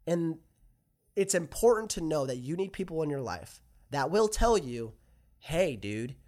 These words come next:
you're being stupid. Hey, girl, you're being a jerk. Hey, this is not a good idea. Hey, that hat you wore yesterday, you thought it was good. It was not. People were talking about it. It's embarrassing for you."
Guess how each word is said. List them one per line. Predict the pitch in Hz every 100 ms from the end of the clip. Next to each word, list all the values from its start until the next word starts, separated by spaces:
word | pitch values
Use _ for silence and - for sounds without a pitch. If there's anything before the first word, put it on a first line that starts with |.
| _ _ _
you're | - 127 220
being | 185 147 151
stupid. | 165 - 220 220 110 - _ _ _ -
Hey, | - 202 220
girl, | 147 135 117 117 147 _ _ -
you're | 131 196 208
being | 160 160 156
a |
jerk. | 165 165 202 127 - - _ _ _
Hey, | - 214 196 123 - -
this | 123 208
is | 214 180
not | 156
a | 170
good | 156 170
idea. | 170 214 220 123 - - -
Hey, | 214 175 101 - 123
that | 165 175
hat | 139 208 233 185
you | 175
wore | 147 135
yesterday, | 127 123 139 143 143
you | 147 165
thought | 139 196 214
it |
was | 180 156
good. | 160 202 175 -
It | 175
was | 185 180
not. | 214 254 160
People | - 226 240
were | 254
talking | - - 359 330
about | 120 104 101
it. | -
It's | -
embarrassing | 214 - - - 107 -
for | - -
you." | -